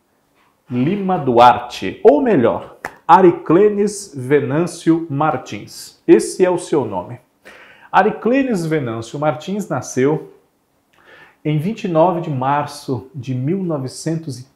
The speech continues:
trinta, no distrito de Sacramento, em Minas Gerais, mas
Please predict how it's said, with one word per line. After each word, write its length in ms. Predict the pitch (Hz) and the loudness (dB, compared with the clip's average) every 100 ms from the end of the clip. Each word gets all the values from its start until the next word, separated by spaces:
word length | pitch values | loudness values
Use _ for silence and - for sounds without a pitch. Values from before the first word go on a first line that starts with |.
| - | -8
trinta, 760 | 165 160 117 _ 101 98 - - _ _ _ _ - - _ _ - | -4 -2 -4 _ -4 -4 -6 -20 _ _ _ _ -20 -20 _ _ -8
no 120 | 233 | -4
distrito 440 | 214 - 220 214 | -2 -2 -4 -2
de 100 | 185 | -4
Sacramento, 800 | 180 - - 156 131 147 147 139 | 0 -2 2 0 0 -4 -4 -6
em 80 | 117 | -8
Minas 300 | 107 110 104 | -8 -10 -6
Gerais, 640 | 110 107 135 170 170 - - | -4 0 0 0 -6 -16 -12
mas 460 | 185 190 - - | -8 -8 -10 -20